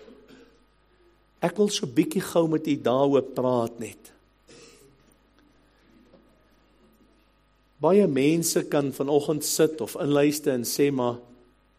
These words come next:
God het my nog nie geroep nie. Ek het hom nog nooit gehoor nie." Het jy gehoor wat sê ek? "Ek het hom nog nooit gehoor nie." Nou gaan ek vir u sê 'n Afrikaanse spreekwoord, "Niemand is so doof soos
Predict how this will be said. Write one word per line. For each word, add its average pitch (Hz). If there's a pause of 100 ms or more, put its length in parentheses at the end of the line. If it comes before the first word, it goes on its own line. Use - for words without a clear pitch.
(260)
God 247
het 196
my 160
nog 196
nie 220
geroep 147
nie. 120
Ek 175
het 185
hom 196
nog 160
nooit 180
gehoor 120
nie." 98 (880)
Het -
jy 143
gehoor 151
wat 165
sê 151
ek? - (920)
"Ek 151
het 175
hom 165
nog 156
nooit 180 (800)
gehoor 160
nie." 117 (1120)
Nou 135
gaan 170
ek 175
vir 175
u 170
sê 202
'n 156
Afrikaanse 165
spreekwoord, 165
"Niemand 196
is 185
so 175
doof 143
soos -